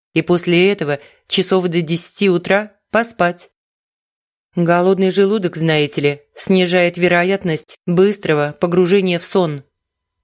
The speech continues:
На сколько процентов, можно уточнить у гнома.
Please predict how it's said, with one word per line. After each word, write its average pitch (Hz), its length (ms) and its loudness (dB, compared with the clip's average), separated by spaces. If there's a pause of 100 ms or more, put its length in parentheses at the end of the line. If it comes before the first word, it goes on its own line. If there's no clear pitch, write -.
(220)
На 175 220 0
сколько 185 360 -2
процентов, 190 760 -2 (260)
можно 202 480 2
уточнить 165 600 -2
у 180 120 2
гнома. 147 480 -2